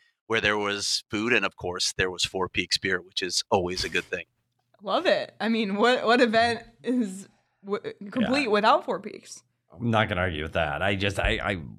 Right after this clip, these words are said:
Speaker 3: I'm sorry I missed it, Craig. Sounds like a
Speaker 2: But
Speaker 3: lot
Speaker 2: it,
Speaker 3: of
Speaker 2: but
Speaker 3: fun.
Speaker 2: it is, it is in, like, the, the campaign kickoff. Like,
Speaker 3: Yeah,
Speaker 2: it's
Speaker 3: it is. It,
Speaker 2: January. It's
Speaker 3: it's
Speaker 2: May
Speaker 3: important.
Speaker 2: is soon.
Speaker 3: It's very important. And w-, as this process continues, P H N X will be there to talk about it. Craig will be there reporting on it,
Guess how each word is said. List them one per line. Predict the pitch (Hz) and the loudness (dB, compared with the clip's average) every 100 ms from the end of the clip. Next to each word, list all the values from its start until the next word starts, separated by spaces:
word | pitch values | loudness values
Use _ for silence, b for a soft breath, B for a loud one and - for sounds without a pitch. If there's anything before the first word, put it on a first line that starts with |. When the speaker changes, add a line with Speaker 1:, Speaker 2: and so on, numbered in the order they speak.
| - | 0
Speaker 3:
I'm | 104 | 2
sorry | 90 - 87 95 | 2 2 4 6
I | 90 | 6
missed | 90 85 | 4 2
it, | 80 | 0
Craig. | - 78 | -2 -2
Sounds | - 82 | -2 -2
like | 76 | -2
a | |
Speaker 2:
But | 131 | 0
Speaker 3:
lot | 247 | -2
Speaker 2:
it, | - | 2
Speaker 3:
of | |
Speaker 2:
but | 254 | 2
Speaker 3:
fun. | 269 | 4
Speaker 2:
it | |
is, | 277 285 262 240 _ _ | 2 0 -4 -10 _ _
it | 226 | 2
is | 240 247 | 4 4
in, | 220 233 - | 2 0 0
like, | 202 190 - _ - | -2 -2 -6 _ -10
the, | 170 - | -10 -10
the | - | -12
campaign | 180 202 185 233 233 | -8 -4 0 4 4
kickoff. | 233 302 - - - - | 4 2 2 0 0 -2
Like, | 170 | 2
Speaker 3:
Yeah, | 165 151 | 4 6
Speaker 2:
it's | 156 | 6
Speaker 3:
it | |
is. | 147 | 4
It, | |
Speaker 2:
January. | 233 359 233 180 165 160 | 4 4 4 4 2 0
It's | 196 - | -2 0
Speaker 3:
it's | 220 | 2
Speaker 2:
May | - 233 | 4 4
Speaker 3:
important. | 254 254 - 233 | 4 4 2 0
Speaker 2:
is | 214 196 | -4 -2
soon. | 269 370 | 0 2
Speaker 3:
It's | 220 - | 2 0
very | 123 165 175 | 2 4 6
important. | 165 131 117 101 78 - | 6 4 4 2 -2 -2
And | 123 | 2
w-, | 120 123 | 4 4
as | 123 135 117 | 4 2 2
this | 143 - | 2 0
process | - - 139 131 127 127 - | -6 -2 2 2 4 2 4
continues, | 120 120 139 135 131 123 110 - | 2 4 4 6 6 4 2 -4
P | - 123 | 0 2
H | 110 | 2
N | 107 | 0
X | 107 | 0
will | 110 | 0
be | 101 | 0
there | 101 98 | 2 2
to | 87 | 2
talk | 139 151 135 | 2 2 2
about | 123 120 | 4 4
it. | 117 - | 2 0
Craig | 135 123 | 0 2
will | 120 | 2
be | 120 | 2
there | 110 104 | 4 2
reporting | 95 - 160 139 | 0 2 4 4
on | 131 123 | 4 6
it, | 123 113 | 4 2